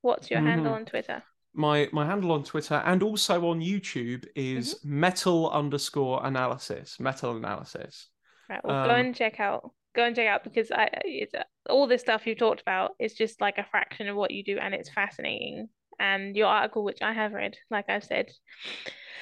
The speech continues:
Speaker 1: was, um, I'm just, I'm a, I'm a metal nerd, so when people really go into depth with it, I really enjoy reading about it. Um,
Speaker 2: Um,
Speaker 1: but thank you very much for talking, and if it's okay with you, I'd like to play a little game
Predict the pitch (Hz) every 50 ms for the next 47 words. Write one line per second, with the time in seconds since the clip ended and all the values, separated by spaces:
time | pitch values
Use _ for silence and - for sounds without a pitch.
0 | - - - _ _ _ _ _ _ - 208 202 202 208 - 220 208 202 202 202
1 | 196 196 208 - - _ _ _ _ _ _ _ _ - - 202 214 208 - 226
2 | - - 220 226 233 226 226 226 - 240 240 240 240 240 240 247 240 - 240 233
3 | 226 226 226 220 220 226 233 233 - - _ - 226 214 214 226 226 226 240 240
4 | 214 226 226 226 240 220 233 226 226 220 220 214 214 - 214 220 214 208 - -
5 | _ - 226 214 220 214 - - 208 214 220 220 220 208 208 202 208 208 208 202
6 | 196 196 196 202 196 196 190 - 208 - - - - - - - - _ _ _
7 | _ _ _ _ _ _ _ _ _ - - _ _ _ _ 220 233 233 226 220
8 | 226 233 233 139 131 - - _ _ _ _ _ _ _ _ _ _ - 226 -
9 | 262 294 320 311 311 294 254 254 254 233 240 - 240 220 - 247 233 240 240 -
10 | 226 214 208 208 233 233 - - 233 240 247 247 262 - - 262 254 254 254 -
11 | 285 302 302 294 269 247 247 208 - - 226 240 233 _ _ _ - - 233 240
12 | 233 - - 262 - - 240 233 226 226 226 226 226 226 233 226 214 208 214 247
13 | 285